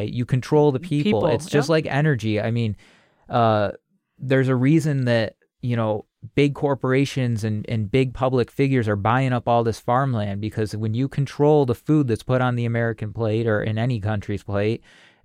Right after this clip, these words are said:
Speaker 1: <laughs> you're the one with real, with real
Speaker 2: With the
Speaker 1: power.
Speaker 2: power.
Speaker 1: The only ones, uh, the only other ones challenge you would probably be the bankers, as we <laughs> talked about in the last show.
Speaker 2: Yeah.
Speaker 1: Uh, so there's plenty of reasons why you would want, uh, to poison the people, to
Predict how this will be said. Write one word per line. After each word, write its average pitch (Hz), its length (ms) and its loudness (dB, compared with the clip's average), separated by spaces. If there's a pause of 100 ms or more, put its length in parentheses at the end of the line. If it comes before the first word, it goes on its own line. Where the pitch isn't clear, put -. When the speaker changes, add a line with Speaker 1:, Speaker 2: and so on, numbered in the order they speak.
(200)
Speaker 1:
<laughs> 113 240 -4
you're 160 240 4
the 180 120 4
one 175 280 4
with 165 120 2
real, 156 560 4
with 147 160 2
real 147 200 2
Speaker 2:
With 143 120 0
the 147 40 4
Speaker 1:
power. 143 160 4
Speaker 2:
power. 202 380 -2
Speaker 1:
The 147 80 2
only 175 200 4
ones, 170 260 2
uh, 165 180 2
the 165 140 2
only 180 180 4
other 180 160 6
ones 151 220 2
challenge 135 360 0
you 139 60 2
would 131 100 2
probably 143 200 4
be 139 80 2
the 127 80 0
bankers, 117 580 0
as 117 160 0
we 120 80 0
<laughs> 107 120 -6
talked 135 180 -2
about 117 240 -2
in 113 80 -6
the 113 80 -4
last 120 240 0
show. 98 260 -8
Speaker 2:
Yeah. 156 220 -12 (1120)
Speaker 1:
Uh, 104 320 2 (120)
so 110 380 0
there's 147 220 2
plenty 165 360 -2
of 127 120 -2
reasons 117 420 -2
why 110 400 0 (380)
you 120 160 0
would 117 120 2
want, 117 420 -2 (160)
uh, 107 300 0
to 110 160 -4
poison 120 440 0
the 113 60 -4
people, 110 580 -2
to 104 420 -6